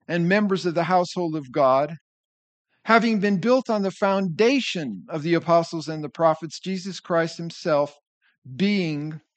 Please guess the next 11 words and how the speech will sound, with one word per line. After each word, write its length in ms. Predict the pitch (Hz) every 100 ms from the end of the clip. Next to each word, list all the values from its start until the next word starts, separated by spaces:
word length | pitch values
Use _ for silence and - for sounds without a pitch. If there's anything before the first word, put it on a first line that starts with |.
| _ _ _ _ -
the 100 | 156
chief 300 | - 180 -
cornerstone." 800 | 175 151 123 - - 98 80 - _ _ _ _ _ _ _ _ _ _ _ _ _ _ _ _
And 140 | 160
then 140 | 190 202
in 160 | 202
Ephesians 500 | 202 220 208 185 196
chapter 360 | - 185 180 185
four, 440 | - 277 226 143 143
verse 280 | 170 160
ten, 440 | - 226 165 -